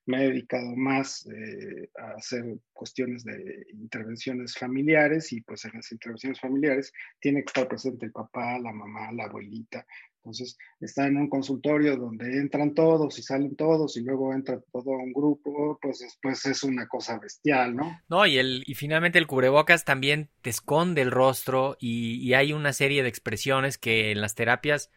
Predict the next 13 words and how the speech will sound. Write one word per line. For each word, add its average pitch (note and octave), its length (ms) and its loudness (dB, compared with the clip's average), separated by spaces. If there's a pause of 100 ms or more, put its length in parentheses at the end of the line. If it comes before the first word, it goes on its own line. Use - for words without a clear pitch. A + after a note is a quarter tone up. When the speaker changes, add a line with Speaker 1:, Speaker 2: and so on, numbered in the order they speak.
Speaker 2:
pues, - 100 -12
se C3 80 0
interpretan, C3 760 4
se, A2+ 460 2
se, A#2 320 -4
a-, G#2+ 120 0
a-, A#2 200 -2
ahí B2 340 -2
juegan, D3 480 4
¿no? D3 120 -4
Speaker 1:
Ujú. D3 260 -2
Speaker 2:
Ahora, E3+ 260 8
el, E3 400 2